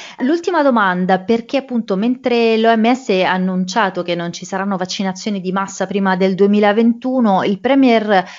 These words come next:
eh, Giuseppe Conte ha rassicurato gli italiani su possibili dosi del vaccino già a inizio dicembre. Lui ha detto che la situazione è critica, ma con le regole la vita continua. Dunque, insomma, diciamo, mantiene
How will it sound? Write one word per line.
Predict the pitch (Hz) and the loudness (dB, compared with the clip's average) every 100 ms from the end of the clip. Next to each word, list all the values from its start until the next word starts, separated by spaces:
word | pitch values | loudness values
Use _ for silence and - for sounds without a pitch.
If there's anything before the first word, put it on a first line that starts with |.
| - - - | -20 -20 -2
eh, | 196 175 | 0 2
Giuseppe | 190 196 220 - 170 | 0 0 -2 -2 0
Conte | 202 220 220 - 196 | 2 2 2 2 0
ha | 196 | 2
rassicurato | 190 - 214 226 262 262 | -2 -4 -4 2 2 2
gli | 202 | 2
italiani | 196 190 196 196 185 | 2 2 2 0 -2
su | 185 185 185 175 | -2 -2 -2 -2
possibili | 202 190 - 202 196 196 | -4 -4 -4 -4 -2 0
dosi | 185 190 190 185 | 2 2 2 0
del | 180 180 180 180 | 0 2 2 0
vaccino | 180 185 - 262 226 185 180 | 0 -4 -2 0 2 2 0
già | 175 233 | 0 0
a | 226 | 0
inizio | 202 196 196 196 | 0 0 -2 -4
dicembre. | 175 175 170 156 160 160 160 160 160 | -4 -4 -4 -4 -6 -6 -6 -6 -8
Lui | 185 202 | 0 0
ha | 175 | 0
detto | 185 180 185 - | -4 -6 -10 -4
che | 190 180 | 0 2
la | 196 | 2
situazione | 190 196 202 - 285 254 190 - - - | 0 0 -2 0 2 2 0 -4 -18 -4
è | 196 190 | -4 -4
critica, | - 226 294 302 294 269 262 254 254 254 254 - | -2 0 0 0 -2 -2 0 2 4 4 2 2
ma | 202 202 | -2 -2
con | - | -2
le | 233 233 | 0 2
regole | 208 202 190 - | 0 0 0 -2
la | 226 202 | -2 -2
vita | 202 202 - | -4 -8 -12
continua. | _ 202 190 196 - 180 180 180 185 180 | _ -4 -4 -6 -16 -10 -6 -2 0 2
Dunque, | 202 233 196 180 | 2 2 2 -2
insomma, | 175 - 185 160 | -2 -2 -2 0
diciamo, | 190 185 180 | -2 0 0
mantiene | 165 170 175 262 226 180 | 0 0 0 2 2 2